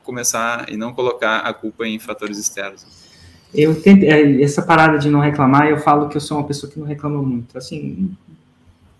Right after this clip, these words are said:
Speaker 2: tem, tem níveis de reclamação, mas uma vez eu ten-, fiz um desafio aqui em casa.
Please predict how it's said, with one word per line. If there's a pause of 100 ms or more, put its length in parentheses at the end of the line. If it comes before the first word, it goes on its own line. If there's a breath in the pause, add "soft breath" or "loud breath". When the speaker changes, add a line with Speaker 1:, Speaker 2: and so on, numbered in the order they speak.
(360)
Speaker 2:
tem,
tem
níveis
de
reclamação,
mas
uma
vez
eu
ten-,
fiz
um
desafio
aqui
em
casa.